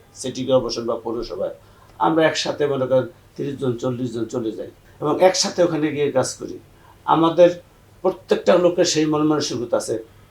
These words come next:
কে খাওয়াবে? রাস-, রাস্তার জানি পথে কে খাওয়াবে? আগে বলে যে "আমি খাওয়াবো, আমি খাওয়াবো।" এবার অনেকে বলে যে "এই গাড়ি ভাড়া আমি দিয়ে দেবো সব", কেউ বলে "আমি হোটেল ভাড়া দিয়ে দেবো।" মানে, এগুলি আমাদের কারো কাছে চাইতে হয় না।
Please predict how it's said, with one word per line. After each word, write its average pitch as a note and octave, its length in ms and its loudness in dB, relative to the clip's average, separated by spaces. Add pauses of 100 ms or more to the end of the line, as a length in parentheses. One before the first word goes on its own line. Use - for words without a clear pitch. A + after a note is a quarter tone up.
কে A#3 160 2
খাওয়াবে? F3 460 2 (340)
রাস-, B2+ 300 2
রাস্তার C#3+ 500 4 (460)
জানি D#3+ 260 6
পথে E3+ 360 -2 (300)
কে G#3+ 120 8
খাওয়াবে? E3 400 4
আগে E3+ 180 4
বলে F3 200 4
যে E3 80 2
"আমি D3+ 200 4
খাওয়াবো, C3 280 0
আমি C3 240 2
খাওয়াবো।" A2 340 -2 (280)
এবার F3+ 260 6
অনেকে F#3 300 4
বলে F#3 180 6
যে F3+ 120 4
"এই E3+ 240 2
গাড়ি D#3+ 220 4
ভাড়া D#3+ 180 4
আমি D3 140 2
দিয়ে C#3+ 140 -2
দেবো A2 200 -6
সব", G#2+ 200 -6 (160)
কেউ F#3 160 6
বলে F3 180 6
"আমি F3 140 2
হোটেল E3+ 240 0
ভাড়া C3+ 220 2
দিয়ে A#2+ 180 -2
দেবো।" F#2 200 -8 (360)
মানে, F3+ 140 0
এগুলি G#3+ 420 4
আমাদের F3 520 6 (520)
কারো F3+ 180 8
কাছে E3 200 0
চাইতে E3 340 2
হয় A#2 160 -2
না। F2 160 -8